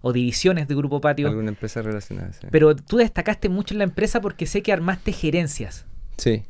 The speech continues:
Speaker 1: Armaste, y, y Grupo Patio no era el monstruo que hoy día, que tiene edificios gigantes en administración, sino que era la inmobiliaria un poco más chica, ¿no es
Speaker 2: Así
Speaker 1: cierto?
Speaker 2: es.
Speaker 1: Eh, quizás nos están escuchando ejecutivos
Speaker 2: Ujú.
Speaker 1: que quieren tener una carrera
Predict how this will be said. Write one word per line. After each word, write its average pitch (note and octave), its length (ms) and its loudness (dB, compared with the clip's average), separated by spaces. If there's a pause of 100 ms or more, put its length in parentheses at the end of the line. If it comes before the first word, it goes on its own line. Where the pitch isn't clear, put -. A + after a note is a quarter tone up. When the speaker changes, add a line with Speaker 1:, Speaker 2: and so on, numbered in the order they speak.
Speaker 1:
Armaste, D3+ 540 0
y, D3 200 0
y D3 120 -2
Grupo F3 200 2
Patio D#3+ 240 4
no D3+ 80 2
era D#3+ 100 4
el D#3 200 2
monstruo D3+ 320 -2
que D#3+ 100 2
hoy D#3+ 180 4
día, D#3 440 2
que C#3 100 -4
tiene D#3 160 -2
edificios D3+ 360 -4
gigantes E3+ 420 -2
en D#3+ 60 0
administración, D#3 540 -2
sino D3 220 -2
que C#3 200 0
era D3 120 2
la C#3+ 80 2
inmobiliaria C#3 340 0
un C#3+ 60 -2
poco D3 140 -6
más B2+ 140 -4
chica, C#3 480 -2
¿no G#2 80 -2
es F#2+ 40 0
Speaker 2:
Así B2+ 80 -4
Speaker 1:
cierto? - 220 0
Speaker 2:
es. A#3 120 -6 (1120)
Speaker 1:
Eh, D#3 420 6 (360)
quizás D#3+ 220 0
nos B3 100 4
están A#3 160 4
escuchando A3+ 380 0
ejecutivos E3+ 600 0 (240)
Speaker 2:
Ujú. D3+ 260 2 (480)
Speaker 1:
que D#3 420 6 (1080)
quieren G3+ 240 4
tener G3 180 0
una G#3 140 2
carrera G3 440 2